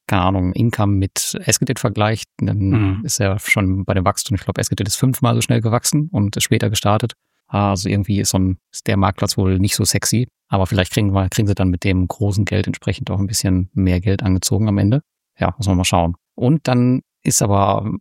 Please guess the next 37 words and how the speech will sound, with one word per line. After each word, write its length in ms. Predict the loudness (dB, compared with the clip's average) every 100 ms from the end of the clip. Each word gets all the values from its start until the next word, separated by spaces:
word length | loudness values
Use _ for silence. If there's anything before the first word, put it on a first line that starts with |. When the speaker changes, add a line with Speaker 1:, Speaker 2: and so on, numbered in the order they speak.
| -6
Speaker 1:
ist 160 | -6 -4
mir 60 |
zumindest 240 | -2 -2 0
aufgefallen, 500 | -2 0 0 0 -2 -2
dass 600 | 0 0 -2 -4 -6 -10 _
Income 320 | -2 0 0
ja 60 | -2
auch 100 | -4 -10 _ -8
so 60 |
ziemlich 200 | -4 -2
der 100 | -4 -8 _ -6
erste 280 | -4 -2 -2
Marktplatz 340 | -2 -4 -6
ist, 220 | -6 -8 -12 _ -6
der 340 | -2 -2 -2
sowas 220 | -4 -4 -2
gemacht 320 | -2 -4 -4
hat. 140 | -6
Also 280 | -4 -4 -4
man, 480 | -4 -4 -4 -4 -4
äh, 220 | -4 -2
wir 60 | -2
hatten, 120 | 0
glaub 140 | 0 -2
ich, 160 | -6
Finbi 320 | -4 -2 0
hatten 180 | 0 0
wir 80 | 0
ja 60 | 0
dabei. 320 | 0 2 2
Speaker 2:
Finbi, 180 | 0 -2
genau, 280 | -2 -4 -8
Mist. 340 | -8 -10 -6
Speaker 1:
Aber 140 | -2 0
das 120 | 0
ist 60 |
ja, 220 | 0 0